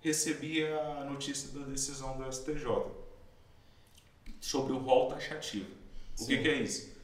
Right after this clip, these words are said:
Speaker 1: Existe uma medicação, existe uma lista da A N S com procedimentos e tratamentos. E aí o que acontece?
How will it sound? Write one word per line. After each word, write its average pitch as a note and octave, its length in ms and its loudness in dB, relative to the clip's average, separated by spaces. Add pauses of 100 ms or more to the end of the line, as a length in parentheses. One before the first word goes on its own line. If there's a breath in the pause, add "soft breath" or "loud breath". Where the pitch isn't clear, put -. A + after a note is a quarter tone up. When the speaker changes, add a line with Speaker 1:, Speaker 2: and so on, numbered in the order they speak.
(240 loud breath)
Speaker 1:
Existe C#3 260 0
uma D#3+ 120 6
medicação, - 580 2 (120)
existe - 300 0
uma C3 180 8
lista G#2+ 280 0
da A2+ 120 2
A G#2+ 60 6
N G2 140 0
S F#2 380 -4 (640 soft breath)
com E3 520 -2
procedimentos C#3+ 680 2
e - 40 -10
tratamentos. D#3+ 720 -4 (680 soft breath)
E B2+ 120 8
aí B2+ 140 12
o - 40 0
que - 60 -2
acontece? C3 640 2